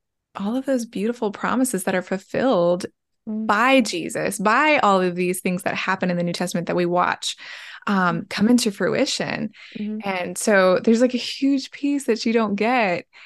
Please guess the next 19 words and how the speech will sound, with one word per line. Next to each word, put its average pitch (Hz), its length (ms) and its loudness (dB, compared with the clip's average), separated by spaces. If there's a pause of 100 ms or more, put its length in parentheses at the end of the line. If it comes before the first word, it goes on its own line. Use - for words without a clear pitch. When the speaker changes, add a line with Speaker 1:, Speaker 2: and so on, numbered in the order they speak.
(500)
Speaker 1:
if 240 100 6
you 262 100 8
don't 220 260 4
go 214 200 4
back 190 240 2
and 185 80 -4
study. 311 320 0 (140)
But 277 400 4 (100)
that 254 140 0
being 294 180 0
said, 285 480 0 (500)
the 220 60 -10
Bible's 349 300 -2
thousands 294 420 -4
of 294 80 -6
years 277 240 -4
old. 269 400 -2 (380)
Speaker 2:
Yeah. 202 100 -2
Speaker 1:
So 220 460 6